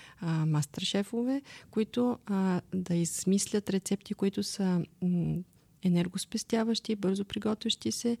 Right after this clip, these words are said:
като условието е да ползват, а, храни, които ще бъдат в пакетите. Децата се справиха чудесно. Това са млади професионалисти. Те бяха журирани от шеф Манчев.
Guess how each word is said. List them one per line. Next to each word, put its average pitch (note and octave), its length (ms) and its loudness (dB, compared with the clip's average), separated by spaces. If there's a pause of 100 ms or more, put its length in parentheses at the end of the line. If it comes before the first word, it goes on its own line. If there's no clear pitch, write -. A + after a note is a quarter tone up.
(340)
като G3 200 0
условието G#3+ 460 2
е A3 40 6
да F#3+ 120 2
ползват, G3+ 560 0
а, G#3 160 4
храни, G3 540 6
които G3+ 520 0
ще - 200 -2
бъдат F3+ 340 0
в F3+ 220 0
пакетите. F3+ 720 -2 (520)
Децата G#3 400 0
се G3+ 120 -2
справиха F#3 460 0
чудесно. E3+ 640 0
Това F#3 180 -2
са F#3 140 0
млади F3 260 2
професионалисти. F3 800 0
Те G#3 160 2
бяха F#3+ 300 2
журирани F3 540 4
от D#3+ 80 0
шеф - 300 -2
Манчев. D#3+ 520 0